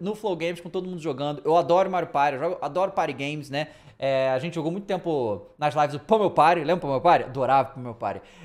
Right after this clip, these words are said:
Então, assim, é muito legal, né, ter esse Super Mario aí, a gente, a gente, o Mario Party Jamboree a gente vai fazer também. E o mais curioso, Mario Party Jamboree,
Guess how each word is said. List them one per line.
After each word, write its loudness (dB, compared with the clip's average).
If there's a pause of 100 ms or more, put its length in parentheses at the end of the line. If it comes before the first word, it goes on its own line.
(100)
Então, 4
assim, -2
é 0
muito -6
legal, 2
né, -6
ter -4
esse -4
Super -10
Mario -2
aí, -2
a -2
gente, -14
a -4
gente, -14
o -6
Mario -2
Party -4
Jamboree -4
a -6
gente -10
vai -6
fazer -12
também. -8
E 2
o 2
mais 0
curioso, 0
Mario 0
Party 2
Jamboree, 0